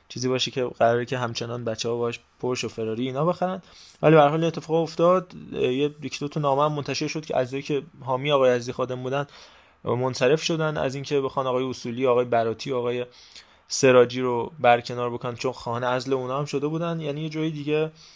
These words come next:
اون جبههٔ حامیان آقای عزیزی خادم کاملاً دستا رو بالا بردن برای جلسهٔ خرداد ماه و احتمال بازگشت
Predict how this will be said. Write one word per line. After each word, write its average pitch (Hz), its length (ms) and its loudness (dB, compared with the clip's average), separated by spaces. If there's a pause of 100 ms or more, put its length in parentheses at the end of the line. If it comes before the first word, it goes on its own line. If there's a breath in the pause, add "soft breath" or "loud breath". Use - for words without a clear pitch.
(160 soft breath)
اون 151 180 2
جبههٔ 135 420 2
حامیان 127 380 -4
آقای 127 240 2
عزیزی 120 260 -4
خادم 127 280 -2
کاملاً 135 320 -2
دستا 135 340 -2
رو 143 100 0
بالا 135 260 0
بردن 160 500 -2
برای 147 420 0 (140)
جلسهٔ 135 360 -2
خرداد 135 440 -2
ماه 135 180 -6
و 131 40 -4
احتمال 123 460 -2
بازگشت 123 500 -4